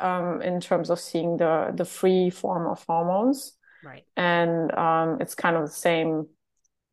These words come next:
Speaker 1: uh, I guess, way to collect, you know, just you're, you're having to spit in a tube <laughs> a couple of
Speaker 2: Right,
Speaker 1: times
Speaker 2: which,
Speaker 1: per day.
Speaker 2: yeah, some, for some
Speaker 1: Um,
Speaker 2: people that can be tough. I've gotten feedback
Speaker 1: Yes, it's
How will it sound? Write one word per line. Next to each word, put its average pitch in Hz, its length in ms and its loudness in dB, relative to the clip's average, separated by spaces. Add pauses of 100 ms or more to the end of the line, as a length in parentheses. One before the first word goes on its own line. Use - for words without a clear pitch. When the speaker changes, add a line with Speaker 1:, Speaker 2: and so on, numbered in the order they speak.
(180)
Speaker 1:
uh, 160 400 4
I 175 160 -2
guess, - 680 -2 (760)
way 175 280 6
to 175 120 -2
collect, 170 640 2
you 170 120 0
know, 160 160 -2
just - 320 -6
you're, 160 320 2
you're 175 100 0
having 165 300 0
to 165 400 -4
spit - 320 0
in 170 140 4
a 160 100 2
tube 170 340 0 (120)
<laughs> - 120 -6
a 208 160 4
couple 190 300 6
of 185 80 6
Speaker 2:
Right, - 60 -8
Speaker 1:
times 185 240 6
Speaker 2:
which, - 80 -8
Speaker 1:
per 196 100 6
day. 175 380 6 (120)
Speaker 2:
yeah, 127 160 -8 (180)
some, 254 220 0
for 180 240 4
some 269 200 2
Speaker 1:
Um, - 20 -6
Speaker 2:
people 208 240 -2
that 165 200 0
can 165 120 -10
be 156 100 -6
tough. 139 460 -8
I've 139 200 -12
gotten 139 280 -8
feedback 139 360 -10
Speaker 1:
Yes, 180 320 4
it's - 0 -